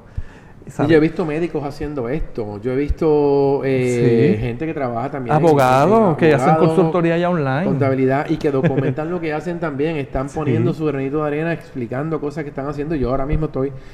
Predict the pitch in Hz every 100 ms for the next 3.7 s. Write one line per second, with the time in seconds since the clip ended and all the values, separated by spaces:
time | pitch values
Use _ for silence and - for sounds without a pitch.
0 | - - 139 127 131 170 165 175 165 165
1 | 160 151 - - - - - - 139 127
2 | 127 123 123 120 120 120 120 120 120 -
3 | 131 143 165 156 156 147